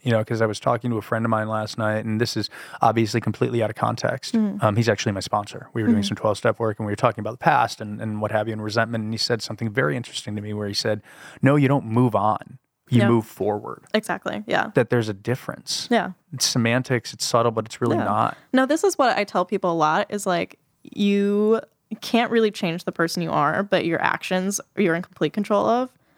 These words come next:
Speaker 2: So that's why I have, like, a problem with people when they're like, "I'm just a bad person in this way." I'm like, "You are making the choice to act this way. You're aware of the problem."
Speaker 1: Exactly.
Speaker 2: You know, it's lazy.
Speaker 1: I
Speaker 2: And I
Speaker 1: completely
Speaker 2: don't
Speaker 1: agree.
Speaker 2: say, I say that like I'm, like, a great person or anything, but at least I acknowledge, like,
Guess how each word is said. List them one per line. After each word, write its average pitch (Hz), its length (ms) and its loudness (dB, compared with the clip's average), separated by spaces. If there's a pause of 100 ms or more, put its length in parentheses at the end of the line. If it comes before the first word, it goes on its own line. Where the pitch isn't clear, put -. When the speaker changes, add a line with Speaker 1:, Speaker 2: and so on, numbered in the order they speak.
(140)
Speaker 2:
So - 160 2
that's 175 220 0
why 180 140 4
I 165 40 0
have, 170 240 0
like, 170 300 0
a 180 80 0
problem 160 480 0
with 165 140 -8
people 160 520 0
when 180 140 0
they're 170 120 0
like, 92 280 -2
"I'm 180 140 0
just - 160 -8
a - 20 -2
bad 160 300 -2
person 160 340 -4
in 151 80 -2
this 156 160 -6
way." 160 340 0
I'm 170 120 0
like, 175 160 -4
"You 208 100 4
are 196 60 2
making 170 260 -6
the - 80 -14
choice - 400 -8 (120)
to - 220 0
act 160 200 0
this 190 160 -8
way. 180 220 0
You're 180 140 0
aware 175 280 0
of 165 100 -6
the 185 80 -12
problem." - 320 0
Speaker 1:
Exactly. 131 420 0 (220)
Speaker 2:
You 185 100 0
know, - 140 -2
it's 196 140 -2
lazy. 196 400 0 (540)
Speaker 1:
I - 100 0
Speaker 2:
And 151 100 6
I 139 60 4
Speaker 1:
completely 139 80 6
Speaker 2:
don't 127 120 4
Speaker 1:
agree. 127 140 4
Speaker 2:
say, 139 280 0
I 208 40 2
say 196 320 -2
that 170 180 0
like 170 160 0
I'm, 170 220 0
like, 165 140 -4
a 175 40 -2
great 170 260 -2
person 185 300 -2
or 170 40 0
anything, 170 420 -2
but 175 120 -2
at 165 60 0
least - 260 -4
I 180 100 0
acknowledge, 165 520 -2
like, - 220 -4